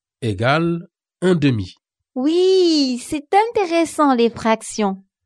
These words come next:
Speaker 1: Je suis content que tu trouves ça intéressant. Comme devoir à la maison, je vous demande de continuer à plier, colorier et écrire différentes fractions.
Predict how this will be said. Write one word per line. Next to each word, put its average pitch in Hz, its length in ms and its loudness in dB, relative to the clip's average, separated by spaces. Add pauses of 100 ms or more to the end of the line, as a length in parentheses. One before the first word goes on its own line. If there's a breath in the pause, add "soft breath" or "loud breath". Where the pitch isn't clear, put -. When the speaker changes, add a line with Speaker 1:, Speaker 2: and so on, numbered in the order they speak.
(420)
Speaker 1:
Je 110 140 -2
suis 180 240 -6
content 165 480 -2
que 135 140 -6
tu 113 260 -10
trouves 117 300 -6
ça 123 360 -4 (160)
intéressant. 120 600 -4 (1040 soft breath)
Comme 170 220 0
devoir 147 420 2
à 127 40 0
la 117 120 2
maison, 147 540 0 (180)
je 120 180 -2
vous 156 160 -2
demande 175 420 2
de 127 160 -2
continuer 147 680 -2
à 110 260 -4
plier, 165 540 -4 (520)
colorier 160 760 0
et 135 180 -10
écrire 165 440 -4 (100)
différentes 170 840 -4
fractions. 131 680 -6